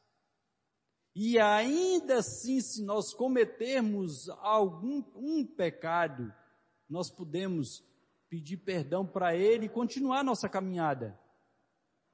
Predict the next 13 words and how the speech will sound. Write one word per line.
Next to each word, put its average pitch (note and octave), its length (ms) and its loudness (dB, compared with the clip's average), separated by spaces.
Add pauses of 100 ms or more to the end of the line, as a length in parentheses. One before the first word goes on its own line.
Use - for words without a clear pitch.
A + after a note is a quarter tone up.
(440)
Não F#3 120 0
é A#3+ 40 6
o A#3 80 6
que A#3 120 -4
o A3+ 60 6
apóstolo G3+ 540 2
João F#3 240 0
diz? B3 580 -6 (1800)
"Se - 260 -2
alguém G3+ 320 4
cometer C4 640 2
algum A3+ 380 2
pecado, C#3+ 760 -2